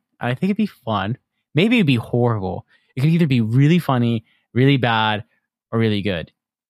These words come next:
And I wanna do uh, because you said you never watched Inside Out, which is so crazy to me. And I think everyone that's listening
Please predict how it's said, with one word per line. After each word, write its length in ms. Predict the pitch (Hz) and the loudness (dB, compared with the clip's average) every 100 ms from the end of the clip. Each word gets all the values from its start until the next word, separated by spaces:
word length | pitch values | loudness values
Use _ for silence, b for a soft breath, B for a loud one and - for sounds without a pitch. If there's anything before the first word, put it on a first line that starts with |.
| _ _ | _ _
And 380 | 127 127 120 117 _ - | -2 0 2 0 _ -2
I 120 | 123 | 2
wanna 260 | 156 190 185 | 4 4 4
do 540 | 160 160 156 151 - _ _ _ _ _ _ _ - | 2 4 4 2 0 _ _ _ _ _ _ _ -8
uh, 120 | 131 | -8
because 280 | 143 147 160 | -2 -2 0
you 60 | |
said 100 | 180 208 | 0 0
you 60 | |
never 180 | 196 214 | 0 0
watched 180 | 190 170 | 2 0
Inside 340 | 160 147 147 | 0 0 0
Out, 240 | 127 104 - | 0 -2 -2
which 120 | 139 | -2
is 120 | 143 | -2
so 240 | - 170 170 | -2 0 0
crazy 360 | - 131 113 | 2 0 0
to 60 | 110 | 0
me. 260 | 107 110 - _ _ | 0 -2 -6 _ _
And 120 | 127 | -2
I 40 | 131 | 0
think 200 | 139 - | 0 -2
everyone 300 | 139 160 147 | -2 2 2
that's 180 | 127 117 | 2 0
listening 440 | 113 107 101 101 | -2 -2 -4 -4